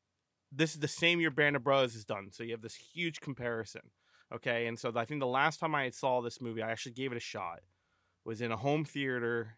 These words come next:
at my best friend's house, like, in oh five, oh six, and I fucking hated it then, and I fucking hate it now. But there are a few things that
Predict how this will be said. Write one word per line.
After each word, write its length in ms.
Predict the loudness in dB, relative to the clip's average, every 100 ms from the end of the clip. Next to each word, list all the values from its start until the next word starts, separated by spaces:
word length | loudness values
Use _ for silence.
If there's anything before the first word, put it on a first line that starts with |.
| _
at 180 | -4 -4
my 280 | -4 -6 -4 -8 _
best 220 | -4 -2
friend's 240 | -6 -6 -4
house, 540 | -2 -2 -4 -12 -12
like, 400 | -6 -4 -4 -10 _ _ _ _ _ _ _ _ _
in 240 | -8 -6 -6 0
oh 140 | 0
five, 500 | 2 0 2 0 -4
oh 100 | -10
six, 580 | -10 -12 -12 -14 -18 -18 -14 -2
and 200 | -2 0
I 340 | -4 -4 -8 -10 -8
fucking 280 | -6 -8
hated 340 | -8 -8 -8 -10
it 100 | -4
then, 400 | 0 0 -2 -8 -14
and 120 | -16
I 80 | -16 -10
fucking 280 | -10 -8 -10
hate 180 | -8 -8
it 120 | -8
now. 300 | -10 -12 -14 _ _ _ _
But 280 | 6 6 6 _ _ _ _ _ _ 0
there 120 | 2
are 60 | 2
a 40 |
few 200 | 0 -8
things 340 | -2 0 2
that 200 | 2 2